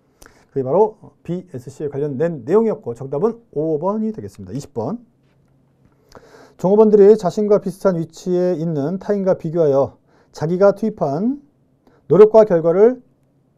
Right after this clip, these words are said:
어, 노력과 결과물 간의 균형을 유지하려고 하는 이론. 가장 옳은 것은 뭐냐? 이거는, 어, 경영학 문제인데요. 경영학에 보면 조직행동론이란 게 있어요. 조직행동론에 보면 이런 것들이 나오는데 뭐 공정성 이론이라고 해요. 아담스란 사람.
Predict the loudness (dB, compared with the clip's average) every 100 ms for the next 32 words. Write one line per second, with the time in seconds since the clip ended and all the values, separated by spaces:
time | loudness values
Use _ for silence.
0 | _ -20 -14 -2 0 0 -2 -2 0 0
1 | 4 2 2 0 0 0 -2 -6 -6 -4
2 | -4 -4 -4 -6 -2 0 0 -2 -6 -8
3 | -6 -6 -6 -10 -10 -12 -10 -10 -10 -12
4 | -12 -10 -6 -6 -8 -12 _ _ _ -14
5 | -12 -4 0 2 0 -2 -6 -4 -4 -6
6 | -8 -10 -8 -6 -6 -4 -4 -6 -8 _
7 | _ -4 -4 -6 -6 -4 -4 -6 -4 -6
8 | -6 -8 -10 -20 -20 -20 _ -18 -16 -14
9 | -12 -12 -12 -12 -12 -8 -8 -8 -8 -8
10 | -6 -8 -6 -6 -4 -4 -4 -4 -6 -12
11 | -10 -6 -6 -6 -8 -8 -10 -10 -14 -14
12 | -10 -8 -8 -12 -12 -16